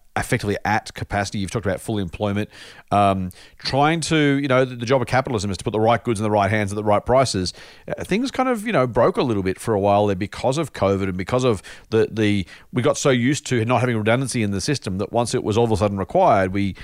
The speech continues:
had to really scramble to kind of catch up. On the other hand, there is that services inflation, which, uh, I guess is, is, we can't blame, you know, oil, oil prices or, or war in Ukraine for, for the services inflation.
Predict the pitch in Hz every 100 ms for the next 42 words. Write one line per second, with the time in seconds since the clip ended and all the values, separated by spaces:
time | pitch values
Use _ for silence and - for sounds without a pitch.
0 | - - 127 113 127 143 123 - 120 127
1 | 110 104 113 101 101 - 127 101 - -
2 | - - - 160 220 208 185 226 226 -
3 | 135 110 98 110 104 113 107 98 107 107
4 | 110 - - - - - - - - -
5 | - 107 180 190 196 139 - 127 147 123
6 | 127 190 107 82 80 85 110 107 151 113
7 | 123 - 120 160 143 156 - 170 120 110
8 | - - 113 120 139 135 120 101 110 123
9 | 143 131 120 113 110 - 101 - 123 165
10 | 143 95 80 73 69 101